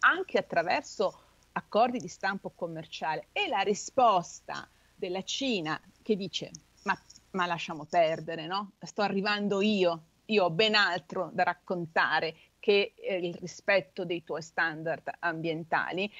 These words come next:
e posso farlo con tutto quello che io sto veicolando con la One Belt, One Road Initiative, perché quando mi muovo io posso veramente smuovere, eh, tutta una serie di, eh,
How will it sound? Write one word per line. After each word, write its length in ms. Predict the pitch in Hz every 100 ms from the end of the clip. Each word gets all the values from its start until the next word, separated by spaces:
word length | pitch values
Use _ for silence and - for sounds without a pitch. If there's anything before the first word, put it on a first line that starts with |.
| -
e 120 | - 220
posso 360 | 254 240 -
farlo 800 | 220 254 254 254 208 180 170 156 _ _ _
con 240 | - 214
tutto 300 | - 359 -
quello 280 | 214 220 220
che 140 | 214 190
io 380 | 220 254 196 -
sto 260 | - 208
veicolando 800 | 185 185 175 - 190 240 220 180
con 160 | 160 185
la 120 | 170
One 200 | 160 170
Belt, 320 | 156 156 156 -
One 200 | 156 147
Road 280 | 160 156 -
Initiative, 680 | 165 147 151 - - 143 147
perché 300 | - 160 170
quando 320 | - 226 202 180
mi 120 | 180
muovo 420 | 185 214 214 233
io 480 | 185 156 160 165 - _ _ _ _ _ _ _ _ - _
posso 360 | 226 208 - 208
veramente 720 | 170 175 220 214 - 165 156 - - _
smuovere, 800 | - 185 180 170 175 170 165 -
eh, 440 | - 156 147 73 - -
tutta 260 | 170 -
una 120 | 185 185
serie 540 | - 190 180 180 165
di, 320 | 180 185 180
eh, 300 | - 175 156